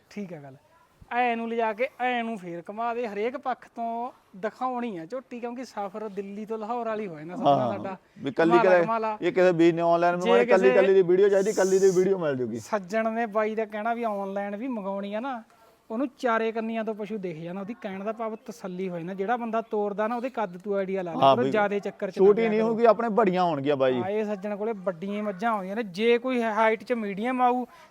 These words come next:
Speaker 1: ਤਾਂ ਉਹਦਾ ਸਿਸਟਮ ਇਹ ਹੋਊਗਾ ਵੀ ਓਡਾ ਹੀ ਉਹਦਾ ਲੇਵਾ ਹੋਊਗਾ, ਫਿਰ ਜਿੱਡੇ ਜੁਗਾੜ ਹੋਊਗਾ
Speaker 2: ਬਹੁਤ
Speaker 1: ਉਹਦਾ।
Speaker 2: ਜੁਗਾੜ ਹੋਊਗਾ।
Speaker 1: ਕਿੰਨਾ ਹਾਜ਼ਰ ਇਹਦੇ ਕੋਲੇ ਅੱਜ?
Speaker 2: ਅੱਜ ਪੰਦਰਾਂ ਕਿਲੋ ਹੁਣ ਤਿਆਰ ਆ।
Speaker 1: ਪੰਦਰਾਂ ਬੋਲੇ ਤੋਂ ਚੱਲੀ ਆ।
Speaker 2: ਜੀ।
Speaker 1: ਮਗਰ ਕੱਟੀ।
Speaker 2: ਕੱਟੀ।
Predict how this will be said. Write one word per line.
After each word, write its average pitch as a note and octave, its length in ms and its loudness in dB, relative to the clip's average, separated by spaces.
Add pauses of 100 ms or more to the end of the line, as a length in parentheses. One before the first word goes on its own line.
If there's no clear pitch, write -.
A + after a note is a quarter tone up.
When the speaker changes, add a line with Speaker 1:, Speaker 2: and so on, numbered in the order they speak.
Speaker 1:
ਤਾਂ A#3 100 2
ਉਹਦਾ B3+ 180 2
ਸਿਸਟਮ A#3+ 380 -6
ਇਹ B3+ 120 2
ਹੋਊਗਾ F#3+ 260 -2
ਵੀ A#3+ 80 -4
ਓਡਾ A3+ 320 0
ਹੀ A#3+ 80 -2
ਉਹਦਾ B3+ 180 -2
ਲੇਵਾ E3+ 320 -6
ਹੋਊਗਾ, F#3+ 280 -4
ਫਿਰ G3+ 120 -6
ਜਿੱਡੇ G3 340 -6
ਜੁਗਾੜ F#3 300 -4
ਹੋਊਗਾ E3 180 -10
Speaker 2:
ਬਹੁਤ C#3 140 4
Speaker 1:
ਉਹਦਾ। B2 140 0
Speaker 2:
ਜੁਗਾੜ A#2+ 260 4
ਹੋਊਗਾ। G#2 240 -8 (480)
Speaker 1:
ਕਿੰਨਾ A3 280 -2
ਹਾਜ਼ਰ G3 240 -4
ਇਹਦੇ G3 120 -6
ਕੋਲੇ G#3+ 160 -8
ਅੱਜ? G3+ 120 -14 (220)
Speaker 2:
ਅੱਜ F#3+ 80 6
ਪੰਦਰਾਂ F3+ 420 6
ਕਿਲੋ D3+ 200 2
ਹੁਣ C#3+ 160 -2
ਤਿਆਰ A2+ 260 0
ਆ। A3 40 -2
Speaker 1:
ਪੰਦਰਾਂ G#3 280 -6
ਬੋਲੇ G3 220 -6
ਤੋਂ A#3 100 -6
ਚੱਲੀ G#3 360 -8
ਆ। D#3 80 -12 (100)
Speaker 2:
ਜੀ। C3+ 280 0
Speaker 1:
ਮਗਰ A#3 300 2
ਕੱਟੀ। D#3+ 360 -10 (100)
Speaker 2:
ਕੱਟੀ। C3 380 -2